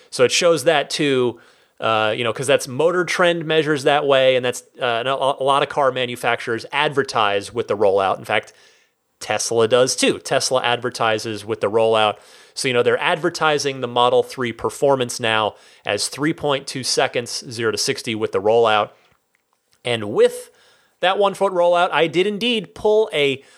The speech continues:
three point two one seconds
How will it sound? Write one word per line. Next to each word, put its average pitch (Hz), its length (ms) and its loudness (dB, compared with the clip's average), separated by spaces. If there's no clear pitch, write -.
three 233 440 0
point 202 540 -2
two 208 300 -2
one 151 440 2
seconds - 760 -2